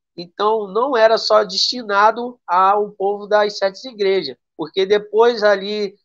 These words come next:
do Apocalipse três, do verse-, do capítulo três, você não encontra mais nenhuma menção das sete igrejas, entendeu?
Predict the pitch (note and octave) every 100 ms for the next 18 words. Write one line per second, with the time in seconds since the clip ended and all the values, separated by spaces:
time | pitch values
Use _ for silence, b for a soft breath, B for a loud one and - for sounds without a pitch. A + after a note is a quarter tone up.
0 | _ E3 E3+ F#3+ F#3+ F#3+ - F#3 - -
1 | G#3 A#3+ F#3 - - _ C#3 E3 - D#3
2 | D#3 D#3+ D#3+ F#3+ F#3 E3+ - A3+ G3 -
3 | _ _ - F#3 A3 A#3 B3+ A#3 A#3+ A3+
4 | A3 A3+ A3+ A3 A#3 A#3+ B3 A3+ A3+ A3+
5 | G#3+ - A3 A#3 C#4 F#3+ F3+ B2 - _
6 | _ - D3 F#3 A#3